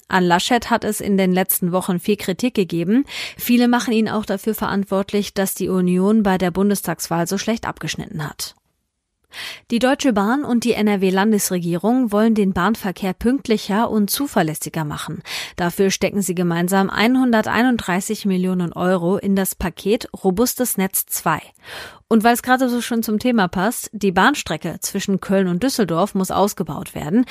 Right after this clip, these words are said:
Deshalb wird sie ab heute Abend einundzwanzig Uhr für die gesamten Herbstferien gesperrt. Das hat die Deutsche Bahn mitgeteilt. Die Züge sollen dann über die linksrheinische Strecke oder über die Wupperstrecke umgeleitet werden. Für manche Züge wird es auch Schienenersatzverkehr geben.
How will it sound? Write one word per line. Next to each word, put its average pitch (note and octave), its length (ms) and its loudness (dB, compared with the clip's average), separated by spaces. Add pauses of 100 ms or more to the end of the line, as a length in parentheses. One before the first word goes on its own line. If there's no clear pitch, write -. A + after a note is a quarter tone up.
(340)
Deshalb G3+ 380 2
wird A3+ 140 2
sie F3 120 2
ab F3 140 -4
heute B3+ 300 2
Abend D3+ 420 -2
einundzwanzig F#3+ 760 0
Uhr G3+ 200 2
für A3 200 0
die G#3+ 100 2
gesamten G#3 480 0
Herbstferien F3 760 0
gesperrt. - 500 -4 (300)
Das F3 180 -2
hat F3 100 0
die F#3 80 2
Deutsche F3 280 0
Bahn E3+ 220 0
mitgeteilt. - 760 -8 (100)
Die F3+ 140 -2
Züge G#3+ 340 2
sollen G#3 300 4
dann F#3+ 160 4
über F3+ 240 0
die F3+ 140 2
linksrheinische F3+ 720 0
Strecke - 500 -2 (320)
oder C4 260 6
über A3+ 220 2
die F#3+ 160 -2
Wupperstrecke G3+ 580 -2
umgeleitet E3 600 -2
werden. D#3+ 340 0 (280)
Für - 180 0
manche G3+ 340 2
Züge G#3+ 460 2
wird A3 160 2
es A#3 140 -4
auch G3 180 -2
Schienenersatzverkehr F#3+ 1000 -2
geben. - 400 -12